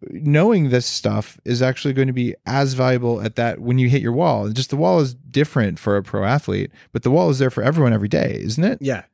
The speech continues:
Speaker 2: yeah. And, and I think, you know, you've gotta think of this as, like, there's really interesting, um, research around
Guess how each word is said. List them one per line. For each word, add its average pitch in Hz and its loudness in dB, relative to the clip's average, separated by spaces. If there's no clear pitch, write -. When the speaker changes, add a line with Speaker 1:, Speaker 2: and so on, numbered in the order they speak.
Speaker 2:
yeah. 151 0
And, 151 2
and 139 -2
I 147 0
think, 175 -2
you 135 4
know, 123 4
you've 117 2
gotta 131 0
think 117 -2
of 107 -4
this 113 -4
as, 107 -4
like, 107 -4
there's 117 0
really 131 4
interesting, 101 -2
um, 98 -4
research 123 0
around 98 -6